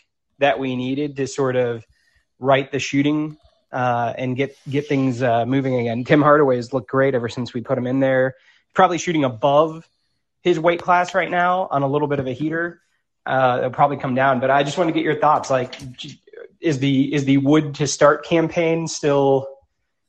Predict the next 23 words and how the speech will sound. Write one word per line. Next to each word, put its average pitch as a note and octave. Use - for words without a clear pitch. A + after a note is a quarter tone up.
still D#3
strong E3+
in F3+
your F#3
mind, G3
or C#3+
is, C3
are D3
you C#3
just C3
kind C#3
of C3+
in C#3
the C3
wait C#3+
and C3+
see, C#3
like, B2+
we're, C3
we C3
got C#3
some B2+
good, B2